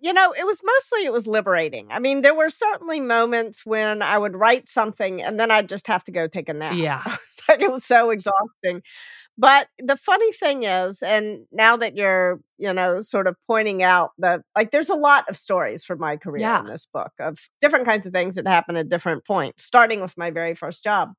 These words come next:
Speaker 1: But here's a sign of how deep my denial was. When I sat down to write the book, I thought, "Well, you know, I haven't really experienced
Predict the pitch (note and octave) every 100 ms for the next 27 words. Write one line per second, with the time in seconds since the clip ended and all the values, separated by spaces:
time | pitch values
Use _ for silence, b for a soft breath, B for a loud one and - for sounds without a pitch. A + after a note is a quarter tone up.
0 | _ _ _ _ _ _ - B3+ C4 -
1 | _ - C#4 F#4 G4+ G4+ - _ G3 -
2 | A#3 A3 A#3+ F#3+ D3+ G#3 G3+ G3 G3 F#3
3 | F3+ F3 E3 E3+ F3 E3+ D3+ C#3 G2+ -
4 | A3 G3 G3 - - D#4 D#4 C#4+ B3+ A3
5 | G#3 A3+ A#3 F#3 E3 E3 E3 G3+ G3 A#3
6 | C4+ C#4 C#4 C4 _ _ _ _ - C#4
7 | C#4 C4 F#4 A#4 F#4 C4 B3+ A#3 A#2+ -
8 | - G3+ G3 G3 F#3+ E3 - - -